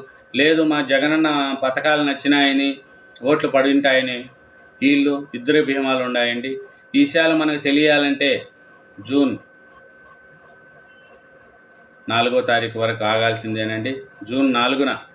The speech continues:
ఎవరదు-, ఎవరు, ఎవరు బండారాలన్నీ బయటపడతాయి. కాబట్టి ఐపాక్ టీంతో జగన్ గారు మాట్లాడుతూ, మనకే ఫుల్ సీట్లు వస్తాయని అని చెప్పారు. వస్తే సంతోషమే జగనన్న. ఎందుకంటే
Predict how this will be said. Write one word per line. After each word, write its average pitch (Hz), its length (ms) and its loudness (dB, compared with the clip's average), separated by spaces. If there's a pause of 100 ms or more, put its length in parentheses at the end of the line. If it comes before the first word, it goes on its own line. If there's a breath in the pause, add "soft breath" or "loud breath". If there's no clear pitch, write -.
(800)
ఎవరదు-, 117 600 0
ఎవరు, 120 300 2 (100)
ఎవరు 123 240 4 (880)
బండారాలన్నీ 117 800 -2
బయటపడతాయి. 110 540 -4 (680)
కాబట్టి 123 340 2 (640)
ఐపాక్ 131 440 2
టీంతో 139 300 2
జగన్ 123 320 0
గారు 135 220 2
మాట్లాడుతూ, 123 540 0 (420)
మనకే 135 340 0 (380)
ఫుల్ 139 220 -2
సీట్లు 139 340 -2
వస్తాయని 127 480 0 (560)
అని 117 80 -6
చెప్పారు. 127 440 0 (120)
వస్తే 113 300 -4
సంతోషమే 127 680 -2
జగనన్న. 123 420 -2 (420)
ఎందుకంటే 135 520 0